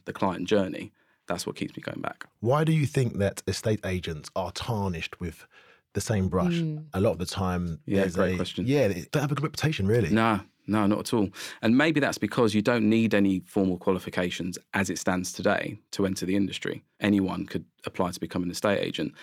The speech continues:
Speaker 1: That is slowly changing. Anyone can enter our industry. You don't need any formal qualifications. And because of that, you get all types of people wanting to become estate agents. That is slowly changing. And there are,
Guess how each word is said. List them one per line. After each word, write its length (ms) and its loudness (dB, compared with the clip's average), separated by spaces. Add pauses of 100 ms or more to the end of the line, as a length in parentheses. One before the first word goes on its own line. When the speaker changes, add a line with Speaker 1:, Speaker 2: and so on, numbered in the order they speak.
(160)
Speaker 1:
That 140 4
is 100 0
slowly 300 4
changing. 680 0 (560)
Anyone 380 6
can 140 4
enter 300 2
our 140 4
industry. 360 -2
You 60 -4
don't 200 4
need 120 2
any 160 0
formal 320 -2
qualifications. 880 -2 (160)
And 120 4
because 340 4
of 120 -2
that, 340 -2 (320)
you 140 2
get 160 2
all 180 0
types 320 -2
of 60 -8
people 400 0 (280)
wanting 180 -2
to 80 -10
become 220 -4
estate 320 -2
agents. 420 -4 (360)
That 220 2
is 120 2
slowly 340 4
changing. 640 0
And 200 0
there 160 6
are, 360 2